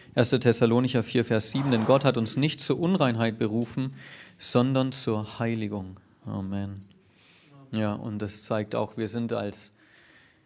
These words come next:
ja, nicht nur berufen, an Jesus gläubig zu sein, das auch, aber hier steht klar, wir sind sogar für die Heiligung berufen. Ja, dafür hat der Herr uns gerettet. Wir müssen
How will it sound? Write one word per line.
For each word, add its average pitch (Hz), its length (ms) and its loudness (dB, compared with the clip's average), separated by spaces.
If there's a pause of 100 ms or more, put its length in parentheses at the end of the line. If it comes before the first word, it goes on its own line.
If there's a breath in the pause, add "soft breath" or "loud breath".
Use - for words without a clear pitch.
(320 soft breath)
ja, 143 180 8
nicht 160 220 2
nur 160 100 4
berufen, 135 500 2
an 107 140 -4
Jesus 113 400 -6
gläubig 117 460 0
zu 110 140 -6
sein, 104 420 -4 (280)
das - 220 0
auch, 135 460 -2 (140)
aber 113 240 2
hier 131 220 -2
steht 113 320 -6
klar, 123 300 -6
wir 110 140 0
sind 120 240 -4
sogar 107 420 -2
für 113 180 -6
die 104 180 -4
Heiligung 123 760 -4 (340 soft breath)
berufen. 110 600 -8 (1700 soft breath)
Ja, 107 360 -2
dafür 123 400 0
hat 120 160 0
der 113 100 0
Herr 113 120 -4
uns 104 180 -6
gerettet. 110 540 -4
Wir 107 100 -2
müssen 123 480 -6